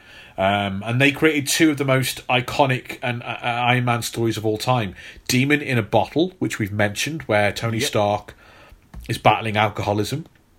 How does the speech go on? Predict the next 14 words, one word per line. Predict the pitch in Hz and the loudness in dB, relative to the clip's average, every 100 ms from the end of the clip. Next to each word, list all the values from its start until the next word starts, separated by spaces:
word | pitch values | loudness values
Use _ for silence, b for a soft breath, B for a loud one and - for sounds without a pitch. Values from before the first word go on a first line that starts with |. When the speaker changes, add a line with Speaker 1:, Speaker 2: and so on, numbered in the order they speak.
| _ _ - - | _ _ -20 -6
Speaker 1:
which | 113 120 127 | -2 2 2
has | 120 | 2
stayed | - 113 107 | 4 4 2
with | 104 | -4
the | |
character | - 110 107 - 98 - | 0 0 0 -2 -6 -6
forever. | - 101 92 87 110 131 B B B B B B B B B | -2 2 2 0 -4 -6 B B B B B B B B B
And | 127 123 | 0 2
Armor | 143 156 185 139 | 6 6 6 2
Wars, | 104 92 90 - | 0 -2 -4 -4
where | 113 104 | 0 0
Tony | - 120 113 113 | 0 -2 -2 0
goes | 113 110 110 104 - | 2 2 2 -2 -4
on | 110 107 104 104 104 104 | -2 0 -2 -4 -6 -10